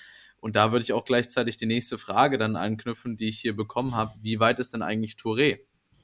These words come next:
Wie sieht's denn bei dem aus? Ist ja vielleicht auch, gerade weil wir auch anscheinend, äh, Christopher Michel hat das heute, äh, auf Twitter gepostet,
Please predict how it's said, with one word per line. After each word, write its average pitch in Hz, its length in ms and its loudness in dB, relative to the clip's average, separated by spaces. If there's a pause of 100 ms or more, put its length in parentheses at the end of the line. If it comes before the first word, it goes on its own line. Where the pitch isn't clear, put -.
(180)
Wie 110 60 -10
sieht's 117 220 -4
denn 117 300 0
bei 110 120 4
dem 127 240 4
aus? 98 220 -2
Ist 110 160 -2
ja 123 80 4
vielleicht 120 300 0
auch, 113 240 0 (280)
gerade 127 380 8
weil 131 160 6
wir 127 120 8
auch 123 220 2
anscheinend, 123 580 0 (280)
äh, 113 160 -2
Christopher 123 400 0
Michel 127 260 0
hat 117 120 2
das 113 140 -2
heute, 117 400 0 (340)
äh, 113 140 0
auf 101 240 -2
Twitter - 240 0
gepostet, 123 600 -2